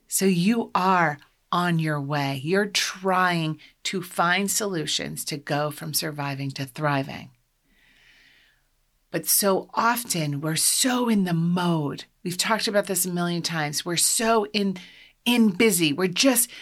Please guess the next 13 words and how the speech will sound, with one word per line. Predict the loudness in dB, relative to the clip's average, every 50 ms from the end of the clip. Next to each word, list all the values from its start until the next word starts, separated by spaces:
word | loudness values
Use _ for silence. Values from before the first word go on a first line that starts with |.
| -12 -2
"Let | 0 0 0 2
me | 0 0 0
just | 0 0 0 0 2 0 0 -2 0
get | -2 -2 -2 -2 -6 _
through | -10 -4 0 0 2 2 0 -2 -4 -8 _ _ _
this | -14 -6 -2 -2 0 2 2 2 0 0
next | -4 -6 -4 -2 -4 -2 -2 -4 -4 -4 -4 -6
week." | -6 -6 -6 -8 -12 -18 -20 -20 _ _ _ _ _ _ _ _ _ _ _ _ -20 -20 -20 -20 -20 _ _ _ _
We | -6 -4 -2
have | -2 -4 -4
been | -2 -2 -2 -2 -2
doing | -2 0 0 0 0 0 -2 -2
that | 0 0 -2 -2 -2 -6 -12